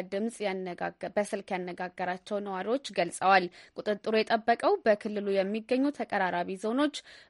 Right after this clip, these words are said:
በሁለት አዳዲስ ክልሎች እንዲደራጁ መንግስት ባቀረበው የውሳኔ ሀሳብ ላይ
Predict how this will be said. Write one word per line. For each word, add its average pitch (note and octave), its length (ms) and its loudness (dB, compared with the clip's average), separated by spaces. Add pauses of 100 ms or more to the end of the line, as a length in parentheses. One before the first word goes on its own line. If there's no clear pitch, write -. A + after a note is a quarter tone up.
(100)
በሁለት C#4 540 6 (100)
አዳዲስ A3+ 540 2 (100)
ክልሎች A3+ 540 -4 (120)
እንዲደራጁ F#3 800 0 (160)
መንግስት A#3 500 2
ባቀረበው G3+ 680 2 (280)
የውሳኔ C4 600 0
ሀሳብ A#3+ 400 -2
ላይ C#4 180 6